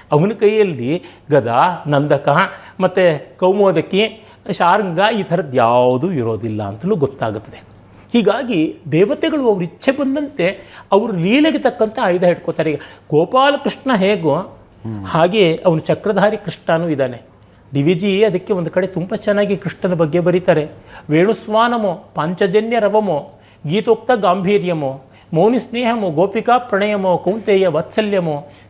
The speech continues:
ಸೇನಾ ಅನಿತ್ವಮೋ, ರಾಜ್ಯತಂತ್ರ ನೇಮೋ, ಚಕ್ರಾಸ್ತ್ರ ಸಂಧಾನಮೋ, ನಾನಾ ಜೀವನ ಧರ್ಮ ರಂಗಗಳೊಳ ಆದರ್ಶಂ ಯಶೋದಾಸುತಂ." ಅವನು ಗೋಕುಲದಲ್ಲಿದ್ದಾಗ ಕೊಳಲು ಸಾಕಾಗ್ತಾ ಇತ್ತು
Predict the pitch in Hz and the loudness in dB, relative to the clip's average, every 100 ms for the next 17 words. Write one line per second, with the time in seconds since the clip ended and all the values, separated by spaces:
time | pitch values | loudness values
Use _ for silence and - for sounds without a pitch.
0 | - 196 226 214 208 214 240 214 165 160 | 2 2 4 0 0 -2 -4 0 2 2
1 | 170 214 220 226 202 196 185 180 165 143 | 2 0 0 -8 -2 -2 -2 -2 -2 -2
2 | 175 170 214 208 - - 180 180 185 175 | -4 -2 -2 -4 -10 -6 -4 0 -2 -2
3 | 156 143 147 - - - 139 139 185 226 | -4 -6 -8 -14 -18 -2 2 4 4 0
4 | 196 196 214 208 156 151 202 196 185 202 | 0 -2 -2 -2 -2 -2 0 2 0 0
5 | 214 220 175 139 165 226 - 233 226 147 | 2 4 4 4 4 0 -2 -4 -2 0
6 | 202 202 180 175 165 160 135 - - - | 0 2 2 0 -2 -4 -4 -12 -20 -20
7 | - - 214 226 247 294 214 - - - | -20 -4 0 2 2 -2 -8 -12 -20 -20
8 | - _ 160 220 - 302 277 254 214 185 | -20 _ 0 2 4 2 4 0 0 0
9 | 175 202 208 170 202 - 160 - 147 - | 2 2 2 2 2 0 -2 2 0 2
10 | 135 123 - | -2 -2 -8